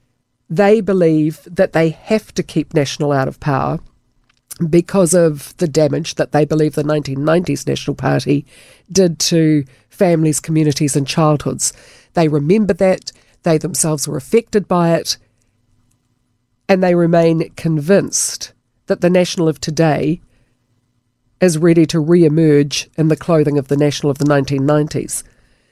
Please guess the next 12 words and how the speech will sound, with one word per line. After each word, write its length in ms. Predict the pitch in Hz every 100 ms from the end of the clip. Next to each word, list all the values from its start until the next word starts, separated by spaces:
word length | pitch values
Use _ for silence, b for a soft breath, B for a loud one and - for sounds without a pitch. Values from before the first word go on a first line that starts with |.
| _ _
Matthew 340 | 202 226 214 190
Hooton 340 | 202 185 185
says 260 | 151 170 156
too 220 | - 180
that 140 | 170
National 420 | 165 170 160 175 156
doesn't 460 | 135 170 196 175
understand 840 | 156 156 143 - 147 135 135 - - _ _ -
David 300 | 160 151 139
Seymour's 420 | 156 147 156 -
act 280 | 180 - -
Party, 440 | - 135 123 -